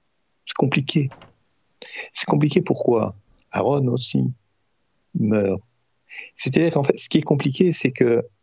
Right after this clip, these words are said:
vous avez trois prophètes qui travaillent ensemble, qui fonctionnent ensemble et qui se complètent, pas simplement parce qu'ils sont frères et sœurs, mais qui se complètent exactement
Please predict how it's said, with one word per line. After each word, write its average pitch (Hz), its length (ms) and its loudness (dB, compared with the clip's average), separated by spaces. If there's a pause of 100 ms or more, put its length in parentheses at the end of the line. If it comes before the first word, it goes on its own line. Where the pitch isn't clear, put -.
(720)
vous 123 100 2
avez 131 160 2
trois - 200 -2
prophètes 165 420 0
qui - 100 -8 (220)
travaillent - 300 0
ensemble, 110 440 -4 (840)
qui 131 120 -2
fonctionnent 151 440 0
ensemble 131 360 0
et 139 60 0
qui 131 180 -6
se - 140 -2
complètent, 180 640 -2 (400)
pas 131 100 0
simplement 120 400 0
parce 110 160 -4
qu'ils - 120 -6
sont 95 140 -4
frères 120 240 0
et 151 40 4
sœurs, 165 380 0 (400)
mais 117 140 2
qui 120 160 -8
se 135 140 -2
complètent 143 540 0 (340)
exactement - 1000 0